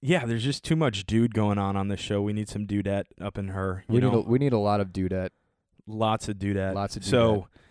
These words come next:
Speaker 1: it's gonna be good. We're super excited. Our hope is that we're gonna be able to bring you these quarterly updates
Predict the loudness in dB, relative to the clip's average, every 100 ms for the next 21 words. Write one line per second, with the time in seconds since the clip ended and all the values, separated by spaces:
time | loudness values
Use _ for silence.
0 | _ _ _ _ -8 -4 0 2 2 4
1 | 4 4 4 2 2 2 2 2 4 4
2 | 4 2 2 2 4 2 4 0 0 0
3 | 2 0 0 0 0 0 0 0 0 0
4 | -2 -4 -2 0 2 0 0 0 -2 -2
5 | -2 -2 -6 -14